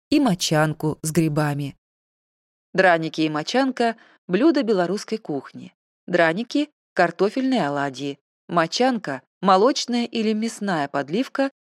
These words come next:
в нее макают блины, драники, вареные овощи. С Алексеем жили душа в душу. А вот свекрови угодить не смогла. Ульяна Еуменовна была женщиной статной, в деревне уважаемой,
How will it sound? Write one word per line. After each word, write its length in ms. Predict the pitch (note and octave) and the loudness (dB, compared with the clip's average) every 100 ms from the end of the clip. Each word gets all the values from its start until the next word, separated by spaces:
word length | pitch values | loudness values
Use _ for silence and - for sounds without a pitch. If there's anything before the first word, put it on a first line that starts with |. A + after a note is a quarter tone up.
| - | -6
в 60 | |
нее 220 | G3+ A3 E4+ | -2 2 2
макают 460 | B3+ - F3 E3 | 2 0 0 0
блины, 420 | D3+ D3+ D3+ C4 A#3+ | -2 -4 -2 -2 0
драники, 680 | D3+ A3+ A3 G#3+ G#3 G3+ | 2 0 0 -4 -6 -6
вареные 540 | E3+ D#3 D#3 F3 E3+ - | -2 -2 0 -4 -6 -8
овощи. 560 | D#3+ C#3 C3 - - - _ _ _ _ _ _ _ - | -6 -6 -8 -10 -10 -14 _ _ _ _ _ _ _ -8
С 120 | - | 0
Алексеем 680 | F3+ E3+ - - C4 D4+ B3 | 2 2 0 -2 0 2 0
жили 440 | G#3+ A#3+ A3 A3 | 0 -2 -2 -6
душа 400 | D3 C#3+ - C#3+ | -6 -6 -2 -2
в 80 | C#3+ | -2
душу. 460 | C3+ C3 - - - _ _ _ - | -6 -8 -10 -12 -16 _ _ _ 0
А 140 | G3+ | 4
вот 160 | G#3+ A3+ | 4 2
свекрови 520 | G#3 A3+ A3+ D4+ C#4+ | 0 0 2 4 4
угодить 440 | C#4 G3 E3 G3 | 2 2 2 2
не 100 | G#3 | 0
смогла. 580 | G3 D#3 C#3 C#3 C#3+ D3 _ _ _ _ - | -2 -2 -2 -2 -2 -4 _ _ _ _ 0
Ульяна 680 | G3 F#3+ F#3 F#3+ F3+ F3 E3+ - | 4 4 6 6 6 2 0 0
Еуменовна 880 | F#3 F#3 F3 G3+ A3 D#3+ D3+ D3 C#3 _ _ - | 4 6 4 2 2 0 0 -2 -6 _ _ 2
была 280 | G#3 D4 | 4 6
женщиной 480 | C4 A#3+ B3+ A3+ A3+ | 4 2 0 -2 -2
статной, 680 | A3+ - F#3+ C3 C3+ - - _ _ - | -4 -2 -2 -2 -8 -12 -14 _ _ -4
в 60 | E3 | 4
деревне 420 | E3+ F3 A3+ C#4 | 6 6 4 2
уважаемой, 760 | B3+ D3+ C#3+ C#3 C#3 C3+ C3 | 2 0 0 0 -2 -2 -6